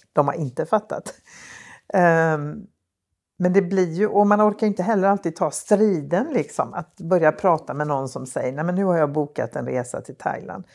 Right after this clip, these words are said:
Jag råkar ju väldigt ofta ut för att folk kommer och ber om ursäkt. Jag träffade en avlägsen bekant i,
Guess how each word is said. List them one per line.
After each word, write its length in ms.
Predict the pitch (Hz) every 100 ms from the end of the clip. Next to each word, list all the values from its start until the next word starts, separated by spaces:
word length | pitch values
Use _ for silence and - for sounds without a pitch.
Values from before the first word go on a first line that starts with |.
| _ _
Jag 420 | - 185 214 233 226
råkar 240 | 226 214
ju 60 | 202
väldigt 300 | 202 151 180
ofta 280 | 160 -
ut 200 | 143 135
för 120 | - 135
att 140 | 131
folk 300 | - 127 -
kommer 260 | - 165 143
och 60 | 143
ber 180 | 185
om 140 | 131 127
ursäkt. 720 | 220 247 151 - 220 285 -
Jag 140 | 196 202
träffade 420 | 254 - 165 165
en 200 | 160 160 _ - - - _ _
avlägsen 640 | 233 220 160 143 139 143
bekant 500 | 160 160 151 139 -
i, 260 | 143 127